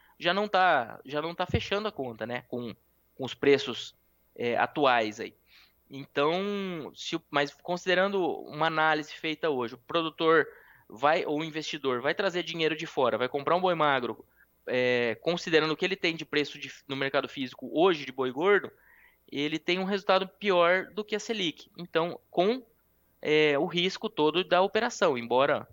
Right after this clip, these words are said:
confinamentos consolidados tenham um risco operacional menor a cada ano,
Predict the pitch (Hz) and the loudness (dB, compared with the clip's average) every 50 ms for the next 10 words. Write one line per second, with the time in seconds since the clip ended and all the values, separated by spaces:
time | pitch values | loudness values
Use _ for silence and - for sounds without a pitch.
0 | _ _ - 131 127 - 139 139 127 127 135 131 135 131 - 117 - - 143 123 | _ _ -10 -8 -8 -6 -2 -2 -2 0 0 -2 -2 -2 -4 -12 -8 -8 -8 -6
1 | - - 143 139 - 131 127 131 139 143 - - - 165 160 147 127 123 131 131 | -2 -2 -2 -2 0 2 4 4 4 2 0 -6 -8 -6 -6 -6 -6 -6 -8 -10
2 | - - 127 - 131 120 - - 127 127 127 127 - - _ _ _ _ _ _ | -8 -10 -6 -2 -2 -2 0 0 -2 0 0 -2 -2 -6 _ _ _ _ _ _
3 | _ _ - - 131 147 147 147 151 165 170 156 135 117 - 147 147 151 156 143 | _ _ -10 -2 -2 0 2 4 6 6 6 6 4 0 -2 -4 -2 -2 -2 -2
4 | 139 160 208 247 254 190 | -2 -4 -6 -8 -10 -14